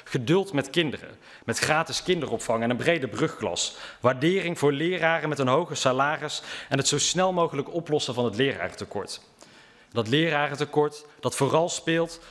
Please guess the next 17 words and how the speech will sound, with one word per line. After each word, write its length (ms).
op 120
de 100
plekken 360
waar 120
goede 280
leraren 520
het 100
hardst 520
nodig 320
zijn. 220
En 80
een 100
betere 360
beloning 480
is 140
daarvoor 540
essentieel. 600